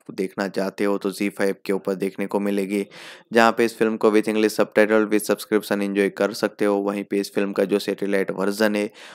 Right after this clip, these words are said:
वो आपको जी सिनेमा और जी सिनेमा एचडी चैनल के ऊपर देखने को मिलने वाला है। तो इस तरह से इस फिल्म को आप ऑफिशियली एंजॉय कर पाओगे। छतरी वाली, जिसका इंग्लिश ट्रांसलेशन करे तो होता है Woman with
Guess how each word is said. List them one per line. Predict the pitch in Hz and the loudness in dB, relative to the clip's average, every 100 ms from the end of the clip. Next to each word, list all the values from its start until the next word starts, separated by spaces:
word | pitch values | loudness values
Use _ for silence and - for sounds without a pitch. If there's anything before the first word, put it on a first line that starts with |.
| - - | -16 -2
वो | 120 | 6
आपको | 123 117 117 117 117 117 113 - | 10 8 6 4 6 6 4 0
जी | 110 113 | 0 0
सिनेमा | 117 110 107 104 | 0 0 2 2
और | 104 | 2
जी | 101 104 | 0 -6
सिनेमा | 107 104 104 | -4 -4 -2
एचडी | 101 104 | -2 -4
चैनल | 104 104 98 | -2 -2 0
के | 101 | 0
ऊपर | 98 104 | 4 4
देखने | 98 92 - 82 | 4 0 -4 -6
को | - 110 | 2 2
मिलने | 127 107 98 | 4 2 2
वाला | 95 92 92 | 0 -4 -6
है। | 98 | -8
तो | - 113 | -10 -6
इस | 107 123 - | -4 -4 4
तरह | 120 120 | 4 4
से | - | 2
इस | 113 | -2
फिल्म | - 101 | -2 -4
को | 98 101 | 2 2
आप | 95 | 2
ऑफिशियली | 98 - 110 113 107 110 113 - - - | -2 -4 -4 0 2 0 -4 -16 -14 -4
एंजॉय | 107 95 95 101 | -2 0 0 0
कर | - 104 104 | 2 2 4
पाओगे। | 113 92 87 80 - - - _ - - | 0 -2 -2 -6 -8 -18 -20 _ -20 -4
छतरी | - - 98 | -4 0 0
वाली, | 92 87 87 - - | 0 -2 -4 -10 -8
जिसका | 95 - | -6 -2
इंग्लिश | 95 101 117 120 | -2 0 0 -2
ट्रांसलेशन | 113 110 113 110 110 | -4 -2 -2 0 -2
करे | 104 104 101 | 0 0 0
तो | 101 | 0
होता | 98 | 2
है | 101 101 | 2 2
Woman | 101 104 104 | 2 0 0
with | 95 95 | -2 -4